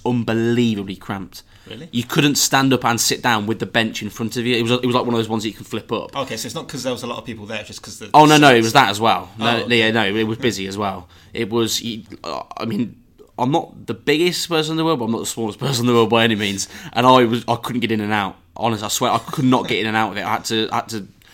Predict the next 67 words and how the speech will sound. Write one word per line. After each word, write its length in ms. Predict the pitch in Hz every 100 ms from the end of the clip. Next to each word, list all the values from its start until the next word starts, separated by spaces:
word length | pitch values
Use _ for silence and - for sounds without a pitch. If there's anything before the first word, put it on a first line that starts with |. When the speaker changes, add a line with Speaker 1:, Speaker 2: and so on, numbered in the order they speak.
| - -
Speaker 1:
get 120 | 120
someone 180 | - 123
to 60 | -
hold 180 | 131 113
my 80 | 113
laptop 320 | 120 - 101
as 80 | 101
I 80 | 98
flipped 560 | 98 - 127 120 -
the 80 | 110
thing 240 | - 113
up, 240 | 92 87 -
and 280 | 107 101 95
while 160 | 113 107
I 40 |
was 100 | 104
squeezing 420 | - - 107 95
out, 140 | 104 92
it 40 |
was, 160 | 101 107
it 100 | - 101
was 160 | 101
not 220 | 107 98 -
great, 220 | 98 90
if 80 | 101
I'm 40 |
honest. 340 | 95 92 - - - - - - -
The 80 |
ground 300 | 113 139 131 113
was 80 |
very 240 | 107 120 107
non-league. 580 | 104 104 101 95 95 - - _ _ - - -
Speaker 2:
Is 120 | - 104
it? 20 |
Speaker 1:
Uh, 200 | 101 101 95
yeah, 220 | 117 113
it 40 |
was, 160 | 101 98 98
it 60 | 107
was 140 | 104
like 100 | 101
a 60 | -
proper 240 | 117 101
non-league 480 | 101 101 98 98 98
Speaker 2:
The 60 |
stands 300 | 107 147 120
or 40 | 101
the 80 | 101
pitch, 160 | 101
Speaker 1:
ground. 340 | 110 101 95 -
Speaker 2:
or 60 |
both? 340 | 101 104 98 - _ _ - _ _ _ _
Speaker 1:
Both, 320 | 107 95 -
really, 420 | 98 95 95 92 -
yeah. 420 | 107 101 95 95 - - - - -
Um, 720 | - 110 104 107 107 107 107 -
although 220 | 131 139
the, 100 | 139
the 140 | 123
main 180 | 139 143
stand 220 | - 127
where 100 | 117
we 220 | 113 120
were, 180 | 104 101
like, 160 | 101 95
sort 220 | 85
of, 40 | 98